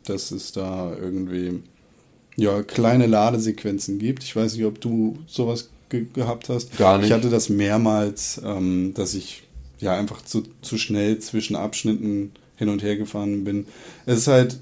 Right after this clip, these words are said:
Speaker 1: alles instanziert, es sind verschiedene Bereiche in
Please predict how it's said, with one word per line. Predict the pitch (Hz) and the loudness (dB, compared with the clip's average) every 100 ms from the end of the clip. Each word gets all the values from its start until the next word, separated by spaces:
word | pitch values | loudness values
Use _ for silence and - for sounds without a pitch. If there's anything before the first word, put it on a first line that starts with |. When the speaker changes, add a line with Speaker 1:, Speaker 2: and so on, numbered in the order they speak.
| - | -4
Speaker 1:
alles | 117 120 120 - - | 2 4 2 0 0
instanziert, | 135 117 - 113 113 - 123 123 120 | 2 2 2 2 2 2 2 2 2
es | - | 0
sind | 113 | 0
verschiedene | 113 110 113 107 | 0 -2 2 2
Bereiche | 104 104 98 104 110 - | 2 -2 0 2 0 -2
in | 104 - 113 110 107 104 | -4 0 2 4 2 -2